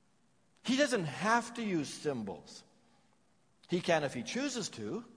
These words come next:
but he doesn't have to, because he has direct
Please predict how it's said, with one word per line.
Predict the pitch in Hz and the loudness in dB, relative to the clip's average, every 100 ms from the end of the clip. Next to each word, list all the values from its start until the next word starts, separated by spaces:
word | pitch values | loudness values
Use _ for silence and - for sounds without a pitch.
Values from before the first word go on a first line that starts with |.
| - _ _ _ _ _ _ _ - | -20 _ _ _ _ _ _ _ 0
but | 151 | 0
he | 156 | 2
doesn't | 170 139 131 | 2 0 -6
have | 160 190 185 - | -4 -4 -6 -12
to, | 185 - _ _ _ _ _ _ - - | -16 -16 _ _ _ _ _ _ -20 -12
because | 147 190 170 | 0 0 2
he | 175 | 0
has | 165 208 202 | 0 0 -2
direct | 147 156 170 190 - | -2 -2 0 -2 -4